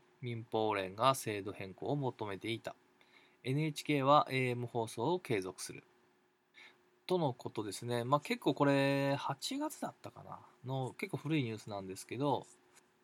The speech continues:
あの、民放エーエムがなくなる可能性があるということで、まあ、実際、今、民放のエーエムは、まあ、そうですね、あまり、あの、聴取数っ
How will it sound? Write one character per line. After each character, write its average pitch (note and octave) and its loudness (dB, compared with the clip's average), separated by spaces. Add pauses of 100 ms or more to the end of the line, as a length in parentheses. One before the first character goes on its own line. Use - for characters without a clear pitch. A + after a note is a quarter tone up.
(340)
あ A2 0
の、 G#2 -4
民 D3 0
放 C#3+ 6
エ C#3 6
ー C3+ 4
エ C3+ 2
ム A#2 -2
が F#2+ 0
な G2 0
く - -8
な G2+ 0
る F#2+ -2
可 G2+ 0
能 G2 -2
性 F#2+ -8
が F#2 -2
あ F#2+ 2
る F2 -6
と F2+ -12
い - -10
う F2+ -10
こ - -18
と - -20 (120)
で、 F#2+ -6
ま C#3+ 6
あ、 B2 4
実 D3 -2
際、 A#3+ -2 (400)
今、 D#3 6
民 C#3+ -2
放 F#3+ 4
の F#3 2
エ - 2
ー F3+ 0
エ F3 -2
ム E3+ -2
は、 E3 4
ま D#3 4
あ、 - -14 (1000)
そ A#2+ -4
う G#2+ -6
で - -10
す - -12
ね、 E2+ -8
あ - -4
ま B2+ 0
り、 B2+ -4 (800)
あ A2 -4
の、 G2+ -12
聴 D#3+ 2
取 D#3 0
数 - -6
っ - -2